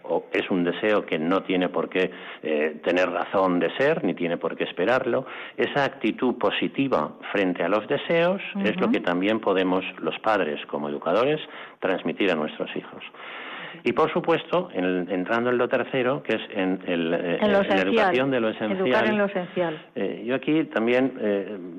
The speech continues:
Speaker 1: sugiero a veces, eh, ese, ese cuadrante,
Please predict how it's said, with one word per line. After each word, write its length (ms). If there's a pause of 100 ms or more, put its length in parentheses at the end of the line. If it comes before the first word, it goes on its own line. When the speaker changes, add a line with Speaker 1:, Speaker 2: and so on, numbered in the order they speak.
(680)
Speaker 1:
sugiero 520
a 100
veces, 420 (260)
eh, 320
ese, 360
ese 240
cuadrante, 800